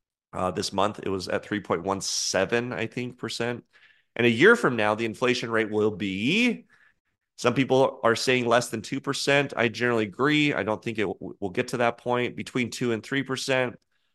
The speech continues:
I agree with this one. I, I, I'm weighing in with the general population on this. Between three and five percent,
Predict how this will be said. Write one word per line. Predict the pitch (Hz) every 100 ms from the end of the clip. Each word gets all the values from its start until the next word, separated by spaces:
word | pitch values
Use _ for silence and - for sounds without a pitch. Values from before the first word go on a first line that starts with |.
| _ -
I | 143
agree | 160 123 135
with | 123 123 123
this | 127 -
one. | 127 123 120
I, | 113 120 - 65
I, | 64 _ _ _ _ -
I'm | 117 131 127
weighing | 123 117
in | 113 113
with | 107 -
the | 101 98 87
general | - 110 107
population | 90 98 95 98 101 - 104
on | 101
this. | 101 95
Between | - - 117
three | - 135
and | 120 -
five | 117 120
percent, | 120 117 127 117